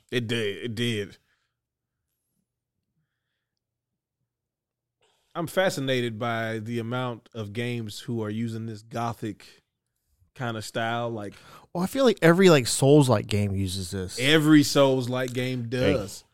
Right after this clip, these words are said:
Speaker 3: that's what works.
Speaker 1: I mean, but you, it, you have to, there has to be another
Speaker 2: Yeah, it looks
Speaker 1: way.
Speaker 2: like it's only coming out on,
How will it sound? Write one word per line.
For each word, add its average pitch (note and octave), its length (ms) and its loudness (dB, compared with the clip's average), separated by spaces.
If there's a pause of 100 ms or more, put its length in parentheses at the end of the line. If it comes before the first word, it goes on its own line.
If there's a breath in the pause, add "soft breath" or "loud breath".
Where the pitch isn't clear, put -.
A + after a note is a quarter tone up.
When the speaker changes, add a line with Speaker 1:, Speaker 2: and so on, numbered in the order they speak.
(420)
Speaker 3:
that's F2+ 220 -4
what F2+ 120 2
works. - 420 0 (600 soft breath)
Speaker 1:
I C#3+ 120 -4
mean, D3+ 200 2
but C3 200 -4
you, D3 160 -4
it, C3 180 -10
you C#3 100 -4
have D#3 280 -6
to, B2+ 80 -14
there C3 120 -8
has C#3+ 220 -8
to A2+ 80 -14
be B2 140 -8
another B2+ 180 0
Speaker 2:
Yeah, C3 80 12
it C#3+ 40 12
looks F3 180 8
Speaker 1:
way. G#3 60 8
Speaker 2:
like F3+ 60 8
it's D#3+ 120 6
only D3 260 8
coming C3 320 4
out B2 220 6
on, A2+ 680 2